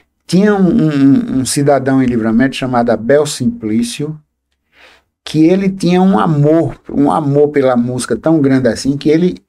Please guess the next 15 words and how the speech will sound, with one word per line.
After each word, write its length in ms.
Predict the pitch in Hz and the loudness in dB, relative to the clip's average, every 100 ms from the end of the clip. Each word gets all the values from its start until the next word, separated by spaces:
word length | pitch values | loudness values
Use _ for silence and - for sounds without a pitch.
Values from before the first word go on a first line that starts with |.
| _ _ - | _ _ -6
ele 480 | 135 139 151 143 120 - _ _ _ _ _ _ _ | -2 0 0 0 -4 -10 _ _ _ _ _ _ _
formava, 680 | 175 139 139 147 175 156 143 | -2 -2 0 0 0 0 0
eh, 1000 | 123 117 110 101 92 85 85 90 - 92 _ _ | 2 0 -2 -4 -6 -8 -14 -20 -20 -20 _ _
por 80 | - | -6
conta 260 | 170 170 | -4 -4
própria, 640 | 156 - 139 156 156 147 123 | -4 0 2 2 2 0 -2
sem, 360 | - 156 139 | -2 -4 -4
sem 260 | - 151 156 | -6 -6 -4
ninguém 260 | 151 143 143 | -2 0 0
pagar 360 | 143 135 123 | 0 0 0
nada, 500 | 120 123 139 160 156 | 0 0 2 2 2
ele 160 | 151 147 | 2 2
ia 100 | 143 | 0
dar 240 | 135 117 | 0 0
aula 600 | 117 127 139 156 156 156 | 0 2 2 2 0 -2